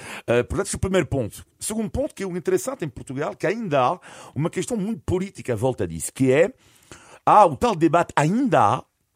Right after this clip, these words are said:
que me surpreende imenso, eh, das pessoas que negam que estamos perante mudanças climáticas, que antigamente havia o tal debate entre os am-,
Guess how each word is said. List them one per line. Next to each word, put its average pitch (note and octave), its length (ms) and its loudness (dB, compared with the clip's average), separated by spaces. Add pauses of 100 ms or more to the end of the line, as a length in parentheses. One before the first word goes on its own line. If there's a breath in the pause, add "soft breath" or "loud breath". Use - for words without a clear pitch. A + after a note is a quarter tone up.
(120)
que B2+ 80 0
me B2+ 80 2
surpreende E3 500 -2
imenso, A#2 420 -8 (580 loud breath)
eh, C#3+ 160 2
das E3+ 180 -4
pessoas A#3 360 -4
que D#3+ 160 -2
negam D3+ 520 0 (520)
que - 60 -10
estamos A3+ 380 -4
perante F#3+ 440 -4 (120)
mudanças C#3 500 -4
climáticas, C#3+ 720 -6
que - 200 -4
antigamente F#3 640 0
havia A#2+ 160 -2
o A#2+ 40 -4
tal B2+ 180 0
debate C#3 460 -2
entre A2+ 200 -10
os G2 200 -10 (300 loud breath)
am-, C#3+ 160 0